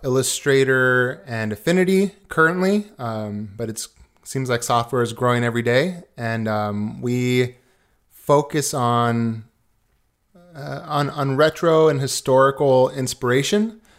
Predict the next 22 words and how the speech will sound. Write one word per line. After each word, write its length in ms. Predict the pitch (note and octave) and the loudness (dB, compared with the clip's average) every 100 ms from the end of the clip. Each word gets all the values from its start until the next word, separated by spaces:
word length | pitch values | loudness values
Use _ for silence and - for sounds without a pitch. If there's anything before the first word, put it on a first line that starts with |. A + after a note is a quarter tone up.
| _ _ _ _ _ | _ _ _ _ _
But 180 | B2 C#3+ | -2 0
we 140 | D3+ C#3+ | 2 0
tend 240 | E3+ E3 | 0 2
to 80 | D#3 | 2
have 140 | D#3 | 2
a 80 | C3 | 2
hodgepodge 760 | B2+ C3 - C3 A2 G#2 G2+ | 2 -2 0 0 2 0 -6
of 380 | - A#2 A2+ G#2+ | -8 -4 -4 -4
stuff 440 | - - C3 A#2+ - | -8 -2 0 0 -2
on 140 | A#2 | -4
our 140 | A2 | -2
site, 260 | - B2 A2+ | -2 -2 -2
kind 180 | - C#3 | -2 -2
of 80 | C3 | 0
like 200 | B2+ B2+ | -2 -2
if 100 | C3 | -4
you 80 | |
were 160 | B2 B2 | -2 -2
to 60 | A#2 | 2
go 180 | B2 | 2
junking. 580 | A#2+ B2 B2 A2 G2 G2+ | 2 2 0 -2 -4 -4
Um, 480 | A2+ A2+ A2 G#2+ | 0 2 2 0